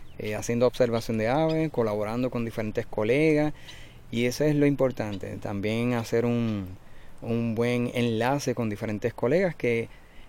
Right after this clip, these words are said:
están en este mismo, eh, bote, están en esta misma, en este mismo ámbito de la observación de aves. Así pues todos podemos compartir y podemos aprender un poco más.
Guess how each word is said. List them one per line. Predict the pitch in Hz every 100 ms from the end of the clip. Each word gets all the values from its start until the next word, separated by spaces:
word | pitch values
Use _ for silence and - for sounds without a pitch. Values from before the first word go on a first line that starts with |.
| -
están | 107 110 - 117 127 131
en | -
este | 123 - 131
mismo, | 131 135 131 127 120 117 110 104 98
eh, | - 104 104
bote, | 101 156 180 131 165 123
están | - 113 117
en | 127
esta | 123 - 117
misma, | 120 123 117 113 107 104
en | 110 104
este | 104
mismo | 123 127 127 127
ámbito | 143 135 120 113
de |
la | 110
observación | - 110 101 - 110
de | 113
aves. | 107 90 - - - -
Así | 104 135
pues | 165 151
todos | - 117 127 120
podemos | - 113 110 113
compartir | 120 110 104 160 170
y | 131
podemos | 117 120 123 123 123 117 120
aprender | 117 110 104 104
un | 110 107
poco | - 110 104
más. | -